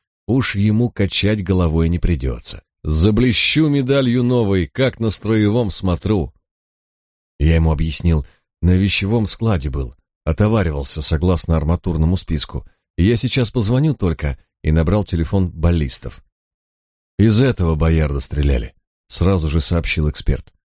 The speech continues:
«Безусловно и категорически. Из-за того, что патрон нестандартный, он побольше немного, чем фирменный.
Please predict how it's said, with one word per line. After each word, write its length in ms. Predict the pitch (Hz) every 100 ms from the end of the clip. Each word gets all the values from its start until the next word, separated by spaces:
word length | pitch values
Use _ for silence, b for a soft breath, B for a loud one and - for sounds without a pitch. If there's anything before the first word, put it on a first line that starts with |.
| _ _
«Безусловно 920 | - 95 98 95 95 107 117 120 110 - _ -
и 140 | 92
категорически. 1000 | 98 92 101 92 82 71 - - 69 64 - _ _ _ -
Из-за 340 | 92 90 107
того, 340 | - 113 120
что 240 | 113 - 107
патрон 500 | 110 107 117 120 101
нестандартный, 1000 | 104 - 101 95 87 123 80 76 62 - _ _ -
он 220 | 123 107
побольше 540 | 113 117 117 78 -
немного, 440 | 80 80 76 69 71
чем 240 | - 85
фирменный. 600 | 82 80 67 60 57 50